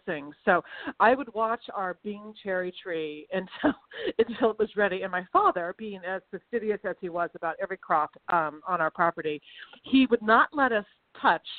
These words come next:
you know, the Bing cherry tree until pretty much Memorial Day weekend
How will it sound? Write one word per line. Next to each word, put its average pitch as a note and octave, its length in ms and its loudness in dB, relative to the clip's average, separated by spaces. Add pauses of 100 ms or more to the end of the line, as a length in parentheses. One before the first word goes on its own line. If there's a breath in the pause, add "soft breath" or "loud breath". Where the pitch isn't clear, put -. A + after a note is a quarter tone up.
(500 loud breath)
you G#3+ 100 -2
know, F#3+ 160 -2
the F3+ 120 -6
Bing A#3 440 2
cherry A#3+ 300 2 (100)
tree E3 400 -4 (360 loud breath)
until G#3+ 380 6 (100)
pretty C#4+ 280 2
much A#3 220 4 (160)
Memorial G#3 460 4
Day G3+ 220 0
weekend E3 640 -4